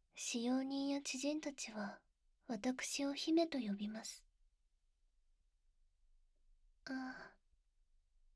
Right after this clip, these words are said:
私の態度、やはり固いでしょうか。幼い頃から、礼儀作法や乙女としての振る舞いを叩き込まれましたから。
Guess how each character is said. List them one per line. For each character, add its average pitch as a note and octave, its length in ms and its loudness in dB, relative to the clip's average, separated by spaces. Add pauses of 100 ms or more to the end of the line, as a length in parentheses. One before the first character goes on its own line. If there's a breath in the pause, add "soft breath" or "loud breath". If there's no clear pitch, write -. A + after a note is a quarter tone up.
(140)
私 C#4 580 -2
の D4 180 -4
態 D#4 320 2
度、 B3 160 -2 (720)
や B3 200 -4
は D4 180 -2
り C4 180 -2 (100)
固 D4 340 0
い D4+ 60 4
で C#4+ 140 0
し B3+ 160 -2
ょ A#3+ 60 -2
う - 60 -16 (100)
か。 A3 320 -8 (920)
幼 C4+ 420 2
い C#4+ 80 -2
頃 B3 260 -4
か - 180 -12
ら、 - 280 -10 (280)
礼 A3+ 220 -2
儀 C4 120 0
作 C#4 300 -2
法 B3 80 4
や G#3+ 200 -4
乙 G3+ 200 -2
女 D4 160 2
と C4+ 140 0
し - 120 -2
て A3+ 120 -6
の G3+ 160 -4
振 G#3 160 -6
る A3+ 100 -2
舞 A#3+ 280 -2
い B3 40 -6
を B3 40 -14 (260)
叩 - 260 -4
き - 160 -10
込 D4 120 -2
ま D4 120 -2
れ D4 100 2
ま D4+ 160 0
し - 120 -6
た C#4+ 100 -8
か B3 160 -8
ら。 - 300 -10